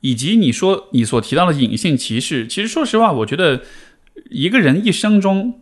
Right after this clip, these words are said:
本来就会经历各种各样的歧视，对吧？比如说你看她作为一个小女孩的话，在肤色上会被歧视，她以后在性别上会被歧视，她以后在，呃，工作、在专业、在社会阶层等等各个方面其实都会有。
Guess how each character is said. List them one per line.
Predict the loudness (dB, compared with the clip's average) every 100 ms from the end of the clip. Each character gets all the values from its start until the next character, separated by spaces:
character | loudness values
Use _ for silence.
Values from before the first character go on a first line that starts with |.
| _
本 | -2
来 | 0 -2
就 | 0
会 | 0
经 | 4
历 | 4
各 | 4 0
种 | 0 0
各 |
样 | 0 0
的 | -2 -6 -12 _
歧 | -10 -6 -4
视， | -4 -6
对 | -6 -2
吧？ | -2 -4
比 | -4
如 |
说 | 0
你 | 2
看 | 2
她 | 0
作 | 0 2
为 | 2
一 |
个 | 2
小 | 0 2
女 | 0
孩 | 0 -2
的 | -2
话， | 0 0 -2 -20 -20 _
在 | -2 -2
肤 | 0 -2
色 | 2
上 | 2 2
会 | 0
被 | 0
歧 | -2 -4 -8
视， | -6 -6 -6
她 | -6
以 | -4
后 | 0
在 | 0
性 | 2 4
别 | 4 2
上 | 2
会 | 2
被 | 2 0
歧 | -6 -10
视， | -10 -10 -12 -8
她 | -6
以 | -2
后 | -2
在， | 0 0 0 -4 -16 -20 -16 -4
呃， | -2 0
工 | 2 6
作、 | 6 6 2
在 | 2
专 | 2 2 2
业、 | 2 0 0
在 | -2
社 | 0 2
会 | 2
阶 | 2 0
层 | 2 0
等 | 2 0
等 |
各 | 0 2
个 | 2
方 | 0
面 | -2
其 | -4
实 | -2
都 | 0 2
会 | 2
有。 | -2 -6 -10